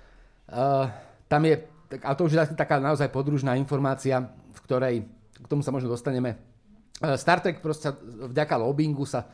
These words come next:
Star Trek presadil ako se-, a-, ako sci-fi seriál tohto modelu, eh, pričom, eh, v tom, v-, od toho roku šesťdesiatštyri boli odvysielané len tri série, eh,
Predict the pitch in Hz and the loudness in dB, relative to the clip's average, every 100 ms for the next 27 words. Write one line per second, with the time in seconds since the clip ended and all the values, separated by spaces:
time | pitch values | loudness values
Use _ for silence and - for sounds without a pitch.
0 | - - - 143 143 123 139 156 151 147 | -20 -12 -4 -2 -2 -4 -2 0 0 0
1 | 135 131 123 - - _ _ _ _ - | -2 -2 -4 -6 -20 _ _ _ _ -20
2 | _ _ _ - 170 - 131 139 143 - | _ _ _ 0 2 0 -4 -8 -8 -2
3 | 196 185 - 165 151 143 - 156 - 123 | -2 -2 0 2 4 2 0 -2 -2 -2
4 | 170 185 175 175 151 - 139 139 139 143 | 2 4 6 6 4 -2 -2 0 0 -2
5 | 143 - 151 135 139 131 123 - _ - | -4 0 0 0 0 -2 -2 -10 _ -8
6 | 110 117 110 104 - - - 139 139 135 | -4 -4 -4 -10 -20 -12 -6 -4 -4 -6
7 | - 135 143 139 139 143 139 120 - 143 | -6 -4 -2 -4 -4 -2 -2 -4 -4 -4
8 | 135 123 - _ - 135 147 147 143 147 | -4 -6 -14 _ -4 0 2 0 -4 -4
9 | 139 147 143 123 - 123 135 139 131 | -2 -2 -4 -6 -4 -2 0 0 -2